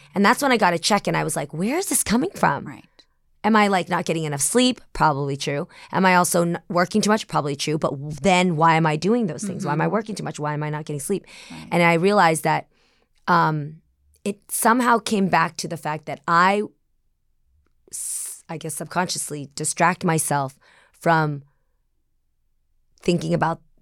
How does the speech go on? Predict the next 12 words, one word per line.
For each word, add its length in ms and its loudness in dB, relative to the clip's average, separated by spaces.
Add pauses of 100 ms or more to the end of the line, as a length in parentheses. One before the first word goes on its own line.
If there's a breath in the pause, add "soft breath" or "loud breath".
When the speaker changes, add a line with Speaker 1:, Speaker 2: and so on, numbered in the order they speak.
Speaker 1:
the 400 -2
heavy 360 0
pit 200 2
in 60 0
my 100 2
stomach 580 -4
that 160 -4
I'm 140 -4
still 440 -2
depressed 600 -6
about 560 -2 (580)
Speaker 2:
Mm-hmm. 300 -14